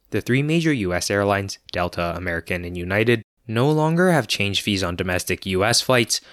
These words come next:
but you can't change a basic economy class ticket.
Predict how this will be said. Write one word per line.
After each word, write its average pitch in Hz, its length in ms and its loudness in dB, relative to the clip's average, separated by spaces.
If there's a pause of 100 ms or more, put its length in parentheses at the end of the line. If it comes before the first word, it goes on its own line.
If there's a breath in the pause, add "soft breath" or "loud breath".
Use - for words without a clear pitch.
(180 loud breath)
but 101 100 -2
you 120 100 2
can't 131 320 0
change 139 320 0
a 143 60 4
basic 92 380 -2
economy 85 480 -2
class - 340 -6
ticket. 110 460 0